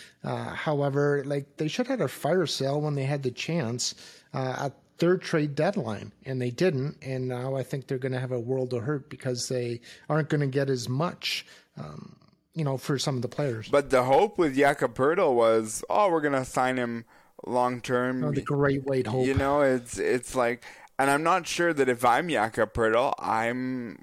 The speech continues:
Speaker 2: wanting to sign here long term. So it will be very fascinating.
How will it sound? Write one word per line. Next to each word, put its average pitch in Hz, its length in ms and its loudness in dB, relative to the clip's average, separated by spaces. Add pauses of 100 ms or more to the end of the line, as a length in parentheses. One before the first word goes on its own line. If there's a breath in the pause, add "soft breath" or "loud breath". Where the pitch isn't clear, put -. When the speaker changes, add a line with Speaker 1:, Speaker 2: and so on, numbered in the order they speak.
Speaker 2:
wanting 107 460 0
to 120 100 -12
sign 101 300 -4
here 104 180 -4
long 101 300 -4
term. 107 220 -6
So 101 180 -2
it 76 160 -2
will 113 140 -4
be 113 180 -8 (320 loud breath)
very 120 320 2
fascinating. 101 800 -2